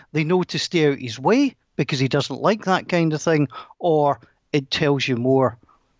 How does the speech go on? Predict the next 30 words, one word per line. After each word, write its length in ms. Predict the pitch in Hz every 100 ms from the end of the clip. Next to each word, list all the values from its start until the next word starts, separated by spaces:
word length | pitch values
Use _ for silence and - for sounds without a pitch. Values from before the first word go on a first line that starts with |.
| _ _
about 340 | 131 120 135 131
him 200 | 143 135
as 120 | 120
a 40 |
person 500 | 117 135 139 - 113 - - -
that 160 | 127 120 _ -
they 160 | 139
don't 280 | 127 143 143
care 200 | - 147
for 140 | 139 127
him. 80 | 98 - -
Now, 120 | 151
I'm 140 | 143 143
reading 360 | 190 208 170
into 320 | 196 208 -
that, 240 | 127 120 - - -
but 100 | 147
I 80 | 170
just 260 | 170 -
thought 180 | 190 180
that 200 | 156 156
was 140 | 151 127
noticeable. 640 | 156 151 147 - 131 123
You 80 | 139
know, 80 | 123
last 320 | 196 196 -
game 200 | 160 147
of 60 |
the 60 | 127
season, 420 | - 139 131 120